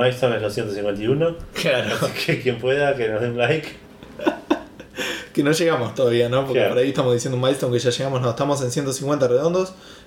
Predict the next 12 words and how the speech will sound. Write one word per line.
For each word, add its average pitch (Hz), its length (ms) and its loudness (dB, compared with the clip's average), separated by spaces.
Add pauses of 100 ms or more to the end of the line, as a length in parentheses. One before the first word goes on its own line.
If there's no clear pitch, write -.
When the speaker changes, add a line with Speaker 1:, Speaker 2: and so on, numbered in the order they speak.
Speaker 2:
Así 120 280 -4
que 113 540 0
muchísimas 123 460 0
gracias 123 260 -2
a 120 80 -2
todos 120 560 -2
los 113 840 -6
que 101 140 -2
nos 107 160 -2
ayudaron 131 320 2
a 147 60 2
eso 175 280 2